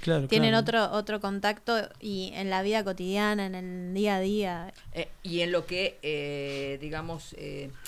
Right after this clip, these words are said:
Speaker 3: enseñan a sus hijos,
Speaker 2: Por
Speaker 3: con-,
Speaker 2: supuesto.
Speaker 3: continúa la cultura, con-, ¿no? Es,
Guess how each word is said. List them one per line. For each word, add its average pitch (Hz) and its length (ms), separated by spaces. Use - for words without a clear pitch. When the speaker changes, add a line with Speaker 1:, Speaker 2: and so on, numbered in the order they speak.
Speaker 3:
enseñan 190 540
a 180 40
sus 160 240
hijos, 196 640
Speaker 2:
Por 185 100
Speaker 3:
con-, - 80
Speaker 2:
supuesto. 185 380
Speaker 3:
continúa 185 280
la 170 140
cultura, 185 640
con-, 147 160
¿no? 170 160
Es, - 160